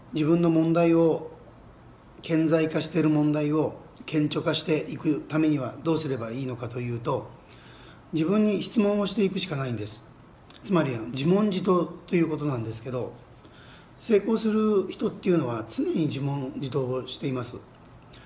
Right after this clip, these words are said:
で、例えば、うん、今日のチラシを打ったとして、その結果が、いつもは四十来るんだけど二十しか来なかった。おかしいなと。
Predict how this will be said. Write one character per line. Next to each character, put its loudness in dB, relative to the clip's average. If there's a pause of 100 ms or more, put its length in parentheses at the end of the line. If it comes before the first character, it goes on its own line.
(440)
で、 2 (1500)
例 0
え 6
ば、 -2 (1600)
う -4
ん、 -2
今 2
日 2
の -4
チ -6
ラ 2
シ -2 (1400)
を 2
打 0
っ -10
た -6
と -6
し -8
て、 -6 (380)
そ -6
の 0
結 -4
果 -2
が、 -2 (460)
い -4
つ -8
も 0
は -2
四 0
十 -4
来 -12
る -4
ん -4
だ -6
け -6
ど -4
二 -4
十 -2
し -4
か -10
来 -12
な -6
か -8
っ -12
た。 -18 (380)
お -20
か -2
し -2
い -2
な -4
と。 -12